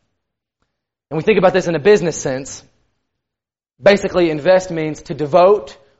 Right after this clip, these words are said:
one's time, effort, or energy to a particular undertaking with the expectation of a worthwhile result.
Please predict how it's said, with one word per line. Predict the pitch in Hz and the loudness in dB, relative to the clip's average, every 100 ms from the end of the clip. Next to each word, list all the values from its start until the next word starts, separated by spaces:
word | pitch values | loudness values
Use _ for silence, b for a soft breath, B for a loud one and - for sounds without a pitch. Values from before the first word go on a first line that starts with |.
| _ | _
one's | 160 190 - | -4 -4 -4
time, | - 185 196 196 202 - - | -6 0 2 0 -4 -10 -2
effort, | 185 180 190 | -2 -2 -6
or | 147 - | -6 -6
energy | 196 190 135 139 139 135 b | -6 -6 -6 -8 -8 -10 b
to | - | -6
a | 170 | -6
particular | - 151 185 180 156 139 | -6 -6 -6 -2 -4 -2
undertaking | 175 170 160 151 135 135 131 b b | -4 -4 -4 -6 -8 -10 -14 b b
with | 175 175 | -8 -6
the | 175 | -6
expectation | 202 233 - 233 208 - 247 247 - 151 135 131 _ _ _ _ - | -4 -6 -4 -6 -6 -4 0 0 -2 -8 -8 -14 _ _ _ _ -2
of | 190 175 | 0 2
a | |
worthwhile | 165 190 175 160 151 135 | 4 2 2 2 2 2
result. | 131 131 165 131 - - | -2 -2 0 0 -2 -18